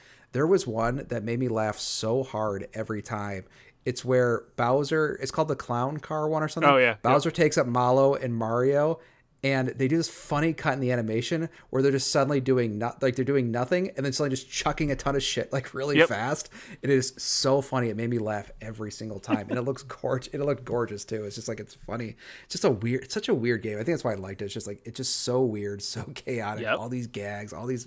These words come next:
Speaker 1: weird things. Um, I would hate to be a fan of this game though, 'cause I could definitely see, like, why aren't they doing any of this?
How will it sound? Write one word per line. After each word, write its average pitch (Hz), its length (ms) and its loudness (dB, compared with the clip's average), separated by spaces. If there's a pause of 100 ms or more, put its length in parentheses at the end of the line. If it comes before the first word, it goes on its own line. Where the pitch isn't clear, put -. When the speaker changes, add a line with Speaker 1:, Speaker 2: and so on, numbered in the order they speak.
(120)
Speaker 1:
weird 110 300 -8
things. 101 320 -14 (520)
Um, 113 220 -2
I 135 100 0
would 131 120 2
hate 117 240 -4
to 110 40 -12
be 110 80 -4
a 101 60 -4
fan 104 200 -6
of 104 40 -6
this 101 140 -8
game 101 240 -8
though, 101 160 -6
'cause 101 120 -10
I 107 80 -4
could 104 120 -8
definitely 104 220 -6
see, 110 180 -4
like, 104 260 -6
why 127 300 0
aren't 143 160 4
they 135 160 6
doing 131 340 4
any 120 280 0
of 113 100 0
this? 120 260 -2